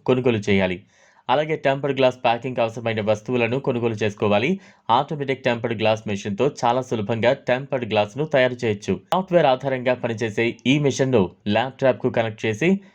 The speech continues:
మీరు టెంపర్డ్ గ్లాస్‌ను ఏ ఫోన్‌కు సరిపోయేలా డిజైన్ చేయాలనుకుంటున్నారో సెలెక్ట్ చేసుకోవాలి. అంతే,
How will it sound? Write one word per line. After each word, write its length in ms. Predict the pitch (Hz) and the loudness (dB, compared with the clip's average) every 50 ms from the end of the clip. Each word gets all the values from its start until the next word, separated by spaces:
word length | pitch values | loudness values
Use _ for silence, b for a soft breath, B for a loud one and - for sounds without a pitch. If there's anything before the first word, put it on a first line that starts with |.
| B _ - | B _ -2
మీరు 200 | 123 131 147 165 160 - - - | 0 0 0 -2 -6 -10 -2 0
టెంపర్డ్ 360 | 135 127 135 139 147 135 123 127 | 0 0 0 0 -4 -4 0 0
గ్లాస్‌ను 340 | 120 117 - - 123 143 151 147 - _ - | 0 0 0 -2 -4 -4 -4 -6 -8 _ -2
ఏ 140 | 107 123 147 147 - | 2 2 2 2 2
ఫోన్‌కు 300 | 147 139 131 123 135 131 - 123 | 0 0 0 0 -2 0 2 0
సరిపోయేలా 500 | 117 113 113 127 120 117 113 117 127 139 b b b b b - | 0 0 0 2 2 4 4 4 2 0 b b b b b -6
డిజైన్ 420 | 104 101 123 123 151 156 151 139 - | -2 0 0 2 0 -2 -2 0 0
చేయాలనుకుంటున్నారో 800 | 123 123 123 123 120 117 110 117 110 113 113 107 104 113 143 156 | 2 2 2 2 0 -2 -4 -4 -4 -2 0 0 2 2 0 0
సెలెక్ట్ 340 | 156 143 123 117 117 - 117 | -2 -2 -2 -2 -2 0 -2
చేసుకోవాలి. 480 | 104 104 - 107 98 98 92 90 87 - b b b b b _ - | -2 0 0 0 2 2 2 0 -2 -6 b b b b b _ -2
అంతే, 260 | 123 139 160 - 143 | -2 0 0 0 0